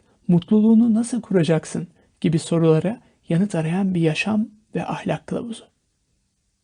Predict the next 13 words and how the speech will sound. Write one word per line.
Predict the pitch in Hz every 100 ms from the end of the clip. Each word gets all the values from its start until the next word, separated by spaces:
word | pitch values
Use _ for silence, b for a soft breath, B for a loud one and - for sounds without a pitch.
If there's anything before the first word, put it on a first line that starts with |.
| _ _ _ _ _ _ _ _ _ _ _ _ _ _
Kitabımız | - 196 208 254 285 247
yüz | 208
seksen | - 233 - 220
iki | 208
sayfadan | - 165 - 151 160
oluşuyor. | - 175 - 262 - _ _ _ _ _ _ _
Hadi | - 160 165 -
buyurun | 220 220 220 208
başlayalım. | 180 - 202 175 156 135 _ _ _ _ _ _ _ _ _
İyi | 156 160
dinlemeler. | 165 165 165 175 180 175 - _ _ _ _ _ _ _ _ _ _ _ _ -
Paulo | 151 151 170 208
Coelho, | - 170 143 -